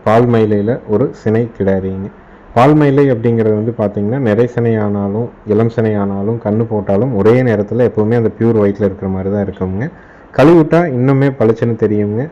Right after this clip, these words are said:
நல்ல கூர்வாரான கிடாரி, பயிர் கொம்புல நல்ல குவாலிட்டியா இருக்குதுங்க. இதனுடைய விற்பனை விலை வந்து பாத்தீங்கன்னா, நாற்பத்தி எட்டாயிரம் ரூபாய்ங்க. ஈத்து, முதல் ஈத்து, பல்லு, நாலு பல்லு, சினை எட்டு புள்ளி ஐந்து மாதம்,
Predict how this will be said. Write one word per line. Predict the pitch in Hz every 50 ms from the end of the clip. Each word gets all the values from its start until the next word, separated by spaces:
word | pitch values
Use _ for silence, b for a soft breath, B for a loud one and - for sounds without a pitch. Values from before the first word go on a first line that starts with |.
| - 104
நல்ல | 101 101 120 135 139 135 -
கூர்வாரான | - 127 127 123 120 117 117 120 123 127
கிடாரி, | 113 113 104 110 107 107 113 131 151 - -
பயிர் | 107 107 113 113 - -
கொம்புல | 110 107 107 113 123 131 -
நல்ல | 101 101 98 107 113 120 117 -
குவாலிட்டியா | 107 104 104 104 101 110 107 104 101
இருக்குதுங்க. | 95 - 98 98 98 107 139 165 B B B B B B B B -
இதனுடைய | 120 139 147 147 139 131 131 139 143
விற்பனை | 127 117 107 110 - 127 123 120
விலை | 110 107 110 120 120
வந்து | 113 110 110 110 110 -
பாத்தீங்கன்னா, | - 101 101 - 98 101 123 151 160 131 104
நாற்பத்தி | 104 113 127 - 127 120 - - 143 143 123
எட்டாயிரம் | 110 98 - - 113 107 107 104 110 110 117 107 101
ரூபாய்ங்க. | 98 95 92 92 92 92 92 92 95 98 B B B B B B B B -
ஈத்து, | 123 127 147 151 151 - 160 170 165
முதல் | 135 117 110 123 123 120
ஈத்து, | 117 113 110 107 - - 131 147 - - -
பல்லு, | - 127 123 127 131 139 151 160 - -
நாலு | 107 104 104 110 110 107
பல்லு, | 104 - 104 104 107 117 147 - -
சினை | - - - 120 123 135 151 151 107
எட்டு | 104 101 - 120
புள்ளி | 113 120 113 110 107
ஐந்து | 104 101 101 104 101
மாதம், | 101 101 101 101 101 120 139 160